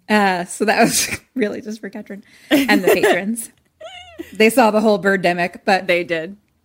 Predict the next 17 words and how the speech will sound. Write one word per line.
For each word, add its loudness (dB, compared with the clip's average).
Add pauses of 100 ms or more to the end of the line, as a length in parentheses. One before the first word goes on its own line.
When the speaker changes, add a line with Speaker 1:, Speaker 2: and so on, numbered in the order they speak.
(280)
Speaker 1:
uh, 4
<laughs> 2
so, 0 (1500)
um, 0 (160)
then 2
Katie -4
comes -10
in -8 (1300)
and -2
talks -2
about 0
basically -6
she -8
went -6
to -12
foster -10
care -10